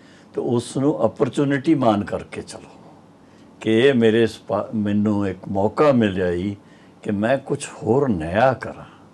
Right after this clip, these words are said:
ਔਰ ਨਇਆ ਕਰਨਾ ਕੀ ਹੈ? ਨਏ ਵਿਚਾਰਾਂ ਦੇ ਨਾਲ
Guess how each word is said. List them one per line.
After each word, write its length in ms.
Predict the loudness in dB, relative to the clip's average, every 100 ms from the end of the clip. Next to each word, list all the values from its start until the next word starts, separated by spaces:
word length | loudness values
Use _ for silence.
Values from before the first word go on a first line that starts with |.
| -20 -20 -20 -20 -20 -16 -6
ਔਰ 100 | -4
ਨਇਆ 400 | 2 6 8 8
ਕਰਨਾ 460 | 6 2 2 0
ਕੀ 340 | -2 -2 -2 -2
ਹੈ? 200 | -4 -8 -18 -20 -20 -16 -8
ਨਏ 360 | -4 2 4
ਵਿਚਾਰਾਂ 840 | 4 -2 -6 -2 4 4 6 4 4
ਦੇ 180 | 0
ਨਾਲ 500 | -2 -2 0 0 -2